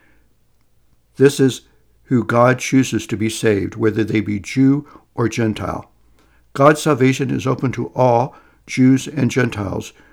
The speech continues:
who will confess Jesus as Lord and believe in their hearts that God raised him from the dead. Paul says in Romans chapters,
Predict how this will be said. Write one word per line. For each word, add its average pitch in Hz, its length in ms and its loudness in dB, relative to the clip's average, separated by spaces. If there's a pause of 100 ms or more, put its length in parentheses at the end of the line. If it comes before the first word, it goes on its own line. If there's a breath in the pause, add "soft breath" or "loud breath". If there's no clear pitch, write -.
who 120 200 -2
will 110 160 0
confess 113 520 -2
Jesus 120 420 -6
as 131 160 -6
Lord 101 380 0 (380 soft breath)
and 117 160 0
believe 120 320 2
in 131 120 0
their 123 160 2
hearts - 560 -4 (240 soft breath)
that 113 120 -2
God 113 280 0
raised 107 300 -2
him 101 140 -2
from 101 180 -4
the 98 100 -6
dead. 98 360 -8 (1080 soft breath)
Paul 165 220 0
says 131 380 2
in 110 140 -4
Romans 123 340 0
chapters, 110 540 -6